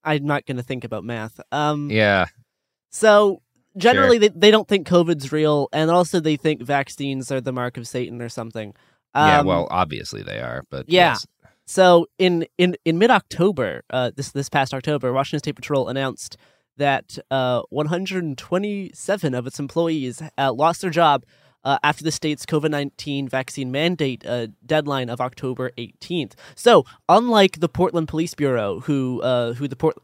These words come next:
Speaker 1: who Port-, and many other cities where city officials caved t-, to the demands of the police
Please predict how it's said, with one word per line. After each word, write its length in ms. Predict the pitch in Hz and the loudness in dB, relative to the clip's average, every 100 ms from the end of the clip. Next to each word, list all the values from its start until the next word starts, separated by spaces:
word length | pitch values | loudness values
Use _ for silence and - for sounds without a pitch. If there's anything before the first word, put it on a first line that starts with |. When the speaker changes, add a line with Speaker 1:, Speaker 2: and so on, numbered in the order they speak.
| 131 | -10
Speaker 1:
who 100 | 135 | -6
Port-, 220 | 151 147 | -4 -4
and 220 | 156 151 - | -4 -4 -4
many 280 | 165 214 208 | -2 2 4
other 200 | 147 143 | 2 0
cities 460 | 170 127 - 117 | -4 -4 -8 -12
where 320 | 135 139 127 113 | -6 -4 -4 -6
city 220 | - 147 | -6 -4
officials 340 | 143 147 127 | -4 -6 -8
caved 640 | - - 190 165 120 - - | -6 4 6 6 0 -8 -10
t-, 60 | 156 | -8
to 200 | - 156 | -4 -2
the 100 | 139 | -2
demands 420 | 139 143 143 139 | -2 0 -2 -4
of 120 | 131 | -8
the 80 | - | -8
police 500 | - 160 175 127 - | -4 -2 -2 -4 -10